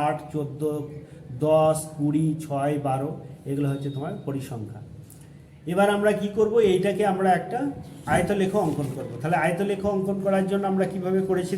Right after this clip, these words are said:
দেখো, আয়তলেখের যে ছকটা আমরা অঙ্কন করেছি ভালো করে একটু দেখে না, আমি সুন্দর করে তোমাদের সামনে কর-, তুলে ধরেছি ক্যামেরার সামনে দেখো। তাহলে কি হচ্ছে দেখো, এক্স, ও, এক্স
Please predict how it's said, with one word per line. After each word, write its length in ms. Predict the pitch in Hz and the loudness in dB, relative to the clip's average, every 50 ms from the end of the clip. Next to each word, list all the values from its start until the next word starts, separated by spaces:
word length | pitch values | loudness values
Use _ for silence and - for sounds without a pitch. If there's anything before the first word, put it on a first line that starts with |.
| 180 | 0
দেখো, 180 | 180 175 175 226 233 - - - - - - - - - | 0 0 0 -2 -4 -6 -8 -12 -16 -16 -18 -12 -4 -2
আয়তলেখের 480 | 151 165 165 180 190 190 185 - 185 180 175 | 0 0 2 2 0 0 0 0 -2 -2 -2
যে 60 | 175 170 170 | -4 -4 -4
ছকটা 260 | - 156 151 147 - 170 160 | -4 -4 -6 -4 -4 -4 -2
আমরা 120 | 160 165 160 156 | -2 0 -2 -2
অঙ্কন 220 | 156 156 165 165 160 160 | -2 -4 -4 -4 -4 -4
করেছি 200 | 160 160 160 160 160 156 147 | -4 -4 -4 -6 -6 -6 -6
ভালো 140 | 147 143 139 143 | -6 -6 -6 -6
করে 100 | 151 151 | -6 -8
একটু 180 | 143 - - 147 135 - | -8 -10 -12 -12 -10 -8
দেখে 180 | 143 139 156 160 | -8 -6 -6 -6
না, 60 | 160 151 | -4 -4
আমি 100 | 151 143 139 - | -6 -6 -8 -6
সুন্দর 260 | - 139 139 139 143 139 | -4 -2 -2 -2 -2 -4
করে 120 | 143 147 143 139 | -8 -10 -10 -8
তোমাদের 260 | 143 143 139 139 139 139 | -8 -6 -6 -8 -10 -8
সামনে 220 | - 131 131 127 135 143 - | -8 -8 -6 -6 -8 -8 -8
কর-, 220 | 139 135 135 - - - - - - - - | -10 -10 -10 -12 -14 -16 -18 -18 -18 -14 -8
তুলে 160 | - 139 139 143 139 | -4 -2 0 0 0
ধরেছি 200 | 131 139 139 139 139 | 0 -2 -2 -2 -4
ক্যামেরার 280 | 143 135 143 139 139 - | -4 -2 -2 -2 -4 -4
সামনে 220 | - 143 127 123 123 127 | -6 -8 -8 -8 -8 -8
দেখো। 180 | 127 127 143 180 190 - - - - - - - - - - - - | -8 -8 -8 -8 -10 -10 -14 -16 -18 -18 -18 -20 -20 -20 -18 -4 0
তাহলে 180 | 165 165 180 175 - | 2 2 2 2 2
কি 60 | 202 202 | 4 4
হচ্ছে 160 | 196 190 190 196 202 | 4 4 4 2 2
দেখো, 140 | 190 202 214 185 165 175 185 | 2 2 2 2 4 6 6
এক্স, 180 | 190 190 190 - - 190 180 180 | 6 6 4 0 -2 -2 0 2
ও, 20 | 180 190 | 4 4
এক্স 260 | 190 175 170 165 - | 4 4 2 0 0